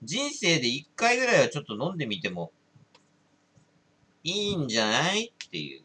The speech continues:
感じね。まあ、俺はあんまりそこまであれじゃない、あれなんだけど。でも、あの、パンチがすごいんで、香りってのか、香りのパンチがね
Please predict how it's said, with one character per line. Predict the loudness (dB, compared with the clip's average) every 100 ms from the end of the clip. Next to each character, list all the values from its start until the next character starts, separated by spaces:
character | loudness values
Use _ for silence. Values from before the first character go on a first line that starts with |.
| _
感 | -10 -8 -8
じ | -12
ね。 | -14 -14 -10 -10 -12 _ _ _ -20 -20 _ _ -20 -20 -20 -20 0
ま | 4
あ、 | 4
俺 | 4 6
は | 6
あ | 6
ん | 4
ま |
り | 0
そ | 0 -4
こ | -2
ま | 0
で | 0 -2
あ | -4
れ | -4
じ | -4
ゃ | -6
な | -8
い、 | -8
あ | -8
れ | -6
な | -8
ん |
だ | -8
け | -12
ど。 | _ _ _ -20 -20 -20 -12
で | -4
も、 | 2 6 6
あ |
の、 | 6
パ | 6 6 6
ン |
チ | 2
が | 2 2
す | 2
ご | -2
い | -2
ん | -4
で、 | -4
香 | 6 6
り | 6
っ | -2
て | -12
の | -12
か、 | -14 -4
香 | 6 8 8
り |
の | 2 2
パ | 4 4
ン |
チ | 2
が | 0
ね | 0 -2